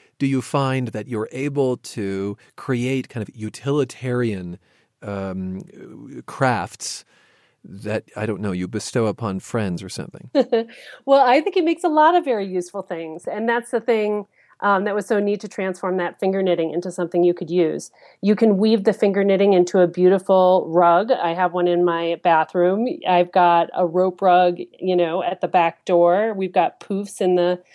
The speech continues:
Speaker 2: living room. And, um, my son has a big bag or big knit pillow he loves to wrestle with. You know, there are all sorts of things that you can use it for. And then they make great gifts.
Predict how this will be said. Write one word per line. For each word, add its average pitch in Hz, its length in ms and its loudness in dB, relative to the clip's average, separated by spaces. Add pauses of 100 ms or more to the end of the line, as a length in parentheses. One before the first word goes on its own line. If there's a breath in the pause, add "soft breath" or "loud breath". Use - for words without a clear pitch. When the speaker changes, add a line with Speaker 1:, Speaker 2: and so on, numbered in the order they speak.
(140 soft breath)
Speaker 2:
living 202 340 4
room. 190 500 2
And, 170 520 0
um, 175 320 0
my 170 160 0
son 196 340 0
has 185 180 0
a 180 60 0
big 175 540 -6
bag 185 420 4
or 190 160 0
big 190 340 -2 (640 soft breath)
knit 220 440 2 (220)
pillow 214 420 2
he 202 180 -4
loves 190 320 0
to 185 280 -4
wrestle 190 440 -4
with. 202 320 0
You 226 180 2
know, 220 360 4
there 233 260 4
are - 40 2
all 220 200 -2
sorts 208 300 -8
of 190 100 -10
things 180 240 -2
that 190 80 -14
you 185 140 -12
can 190 100 -6
use 190 120 -6
it 196 100 -10
for. 196 120 0
And 208 140 0
then 233 120 2
they 247 100 6
make 226 200 0
great 214 280 -2
gifts. - 420 -2